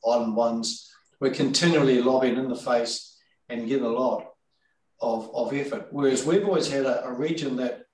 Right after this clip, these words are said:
in its own way has been kind of okay. We've had a really good agricultural base, um, a lot of solid, um, second, third generation businesses, quite a bit of old money.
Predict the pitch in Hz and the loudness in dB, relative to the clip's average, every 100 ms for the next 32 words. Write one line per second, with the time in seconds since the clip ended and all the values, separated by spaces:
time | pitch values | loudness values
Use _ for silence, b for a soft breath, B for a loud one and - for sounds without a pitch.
0 | _ b b - 160 175 - 143 127 131 | _ b b -2 2 2 4 2 2 2
1 | 147 120 120 - 135 120 113 - _ _ | 0 0 -4 -4 -2 -2 -4 -12 _ _
2 | _ - 160 151 135 - 139 143 117 117 | _ -8 -4 -2 0 -2 -2 -2 -2 -6
3 | 117 127 117 113 131 170 135 123 131 - | -8 -6 -4 -4 -2 0 0 0 -2 -2
4 | - _ _ _ _ - 143 135 123 135 | -12 _ _ _ _ -4 -2 -2 -2 -4
5 | - 127 110 131 139 - - - - 120 | -4 -6 -2 -2 0 -2 -6 -10 -8 -6
6 | 113 113 107 - _ 120 120 139 123 - | -4 -6 -8 -12 _ -2 2 2 2 2
7 | - 143 143 139 - B B B B _ | 2 2 2 2 -2 B B B B _
8 | _ _ 117 120 113 110 156 143 131 110 | _ _ -4 -2 -2 -2 -2 -2 -4 2
9 | 131 117 127 120 120 - 104 135 139 - | 2 2 0 2 0 -2 -2 0 0 -2
10 | 147 139 - 135 135 131 120 120 127 113 | -2 -4 -4 -4 -2 0 -2 0 -2 -2
11 | 135 147 151 - | -2 -2 -4 -10